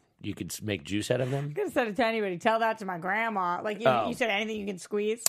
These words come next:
Speaker 1: Oh, right, right. Like, "I have nipples, Greg. Can you milk me?"
Speaker 2: Yes,
Speaker 1: Right, I
Speaker 2: yeah.
Speaker 1: got you.
Speaker 2: It was
Speaker 1: Okay.
Speaker 2: like that, but that's a better setup for that.
Speaker 1: Yes.
Speaker 2: Mm-hmm.
Speaker 1: Excellent. Well, we're here talking about D C movie news. Apologize, we had a little bit of a late start, but that doesn't matter to you if you're listening to this any other time than when we are live,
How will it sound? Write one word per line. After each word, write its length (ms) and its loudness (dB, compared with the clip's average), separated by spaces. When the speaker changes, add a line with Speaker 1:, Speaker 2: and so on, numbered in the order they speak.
Speaker 1:
Oh, 560 2
right, 440 -2
right. 320 -2
Like, 200 -2
"I 180 4
have 160 2
nipples, 360 -2
Greg. 300 0
Can 160 -2
you 80 -2
milk 280 -2
me?" 180 2
Speaker 2:
Yes, 160 4
Speaker 1:
Right, 240 4
I 60 -2
Speaker 2:
yeah. 220 -2
Speaker 1:
got 80 -10
you. 80 -4
Speaker 2:
It 40 0
was 120 0
Speaker 1:
Okay. 60 -2
Speaker 2:
like 200 2
that, 200 4
but 120 0
that's 220 0
a 40 -2
better 220 -2
setup 340 -4
for 140 -10
that. 260 -8
Speaker 1:
Yes. 720 2
Speaker 2:
Mm-hmm. 120 6
Speaker 1:
Excellent. 540 4
Well, 600 6
we're 480 2
here 640 2
talking 420 4
about 400 4
D 160 0
C 160 0
movie 260 2
news. 280 0
Apologize, 480 2
we 60 4
had 100 -2
a 20 0
little 180 0
bit 120 0
of 80 -4
a 40 -2
late 260 -2
start, 260 -2
but 100 -6
that 120 2
doesn't 260 0
matter 240 2
to 160 -6
you 100 2
if 140 -6
you're 80 -6
listening 320 -4
to 100 -6
this 180 -4
any 200 -2
other 160 -2
time 260 2
than 140 0
when 140 0
we 100 4
are 200 6
live, 460 0